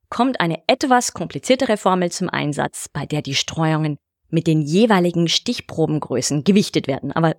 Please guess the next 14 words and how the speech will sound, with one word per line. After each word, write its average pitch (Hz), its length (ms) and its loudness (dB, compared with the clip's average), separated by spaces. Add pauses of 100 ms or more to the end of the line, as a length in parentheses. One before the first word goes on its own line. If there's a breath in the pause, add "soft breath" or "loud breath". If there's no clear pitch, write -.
das 160 160 2
führt 147 180 2
jetzt 139 200 -2
hier 135 260 -6 (340)
eindeutig 139 680 -2
zu - 160 -4
weit. - 260 -4 (480)
Die 190 100 6
Mutterformel 180 840 4
von 160 160 2
Cohen's 135 340 -2
d 202 180 0
ist - 300 -4
insgesamt 170 760 0